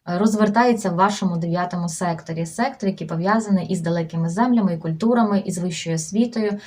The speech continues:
із юридичними угодами, а також це дім онуків.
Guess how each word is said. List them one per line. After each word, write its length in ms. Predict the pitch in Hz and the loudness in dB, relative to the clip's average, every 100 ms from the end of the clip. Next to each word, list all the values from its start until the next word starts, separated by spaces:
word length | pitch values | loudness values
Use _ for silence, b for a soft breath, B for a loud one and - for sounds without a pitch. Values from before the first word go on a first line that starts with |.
| B B | B B
із 340 | 202 185 160 170 165 160 | 4 4 2 -2 2 4
юридичними 640 | 190 185 - 247 233 214 | 6 4 0 6 8 8
угодами, 540 | 202 208 196 185 175 B B B | 4 2 2 0 -4 B B B
а 80 | 190 | -2
також 380 | 196 202 254 240 | -2 0 0 2
це 120 | 196 | 0
дім 220 | 180 220 | 6 6
онуків. 440 | 208 175 160 165 | 8 4 0 -4